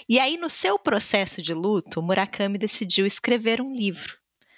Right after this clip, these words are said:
né, com algumas memórias, com algumas lembranças, falando sobre esse pai.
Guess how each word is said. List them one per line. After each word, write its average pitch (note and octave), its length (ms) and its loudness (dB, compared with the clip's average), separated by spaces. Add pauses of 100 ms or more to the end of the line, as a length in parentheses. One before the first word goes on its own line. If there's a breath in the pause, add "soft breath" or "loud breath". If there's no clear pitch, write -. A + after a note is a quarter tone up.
(280 soft breath)
né, F#3+ 180 2
com A3 120 -2
algumas A#3 480 0
memórias, G3 920 2
com - 120 0
algumas E3+ 400 -2
lembranças, F#3+ 880 2
falando A#3+ 580 0
sobre F#3 340 0
esse - 180 -2
pai. - 200 0